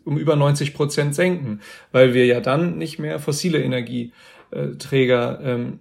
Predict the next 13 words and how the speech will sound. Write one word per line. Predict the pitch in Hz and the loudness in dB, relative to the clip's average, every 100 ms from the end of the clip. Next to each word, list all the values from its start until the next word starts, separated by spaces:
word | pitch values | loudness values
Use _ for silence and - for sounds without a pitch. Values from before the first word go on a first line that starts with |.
| - | -10
in | 151 123 | -6 -6
die, | 135 | -6
in | 143 | -6
die | 120 | -6
Kraftstoffproduktion, | 113 131 - 131 - - 143 139 - 131 - - 64 123 139 - | -4 -6 -4 -6 -8 -14 -10 -10 -8 -10 -8 -8 -8 -10 -14 -12
äh, | - 127 123 131 | -10 -8 -8 -8
in, | 67 | -8
einfließen | 143 135 143 143 170 170 | -10 -10 -6 -6 -4 -4
lassen | 160 156 165 | -4 -4 -6
würden | 170 175 180 - - - _ | -6 -6 -10 -14 -20 -20 _
und, | 147 143 143 151 | -2 0 0 -2
ähm, | 143 143 139 143 143 - - - _ _ | -6 -6 -8 -10 -12 -16 -20 -20 _ _
äh, | 135 135 139 139 147 | -10 -8 -6 -8 -10